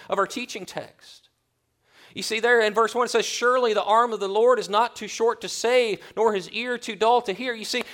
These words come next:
the, the people were thinking that because they were praying, they were doing these things, and God wasn't moving. They said, "Well, what's the matter with God? Can't he do this?"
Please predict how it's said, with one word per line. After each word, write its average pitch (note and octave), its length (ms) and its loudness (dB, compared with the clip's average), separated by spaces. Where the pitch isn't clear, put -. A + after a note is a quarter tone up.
the, G#3+ 120 4
the G#3+ 140 2
people C4+ 340 0
were G#3+ 100 4
thinking B3+ 400 0
that G#3+ 160 4
because B3 280 2
they A#3+ 100 4
were A3 140 4
praying, B3+ 340 2
they A3+ 100 0
were G#3 120 2
doing B3 260 2
these A3+ 160 -4
things, A3+ 240 0
and F#3 100 -6
God A#3 220 4
wasn't A3 240 2
moving. B3+ 280 0
They A3 60 -2
said, A3+ 200 -2
"Well, A3 100 2
what's A#3+ 160 0
the A#3 80 -12
matter A#3 240 0
with G#3+ 140 -6
God? A#3+ 280 2
Can't F#3+ 180 -6
he G3 120 -8
do G3 160 -4
this?" B3 480 -4